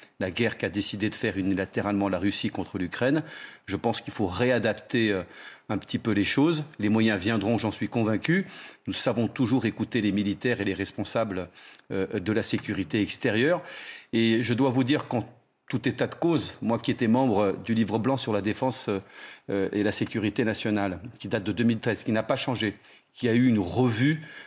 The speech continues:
stratégique uniquement en deux mille dix-sept, les, euh, risques et les menaces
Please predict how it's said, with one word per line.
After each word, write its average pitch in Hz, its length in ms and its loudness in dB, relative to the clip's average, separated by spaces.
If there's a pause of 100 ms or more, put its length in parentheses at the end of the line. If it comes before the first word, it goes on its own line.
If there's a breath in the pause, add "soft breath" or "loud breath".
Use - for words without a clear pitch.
stratégique 123 720 0
uniquement 120 380 4
en 113 40 2
deux 117 100 4
mille 117 160 4
dix-sept, 104 480 -2 (440 loud breath)
les, 110 500 2
euh, 104 200 0
risques 156 340 0
et 123 60 2
les 110 80 0
menaces 120 480 0